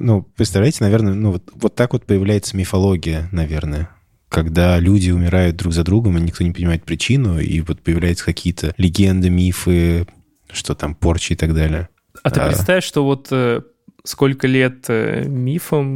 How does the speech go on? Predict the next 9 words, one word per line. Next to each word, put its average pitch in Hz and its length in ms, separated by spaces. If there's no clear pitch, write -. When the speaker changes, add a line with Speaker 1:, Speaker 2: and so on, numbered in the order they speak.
Speaker 2:
мифологии, 139 500
в - 80
принципе, 127 520
но 120 580
при 131 140
этом-то 127 360
полураспад 127 680
был 135 200
всегда. 131 540